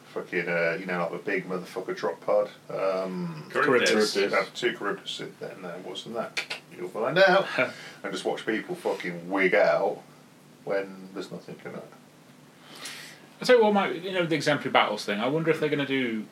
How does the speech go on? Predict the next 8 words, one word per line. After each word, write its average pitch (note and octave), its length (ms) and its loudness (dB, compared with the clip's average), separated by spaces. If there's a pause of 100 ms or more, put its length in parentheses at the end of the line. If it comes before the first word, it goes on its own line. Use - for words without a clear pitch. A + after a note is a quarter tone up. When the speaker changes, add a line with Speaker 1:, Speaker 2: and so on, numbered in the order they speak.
(240)
Speaker 3:
include, A#2+ 380 -2
like, G#2+ 160 2
the G#2 60 -10
Solar G#2+ 300 -2
Orcs. A#2 460 -4 (840)
Speaker 2:
I E4 140 2
hope - 100 -6
so. - 320 -4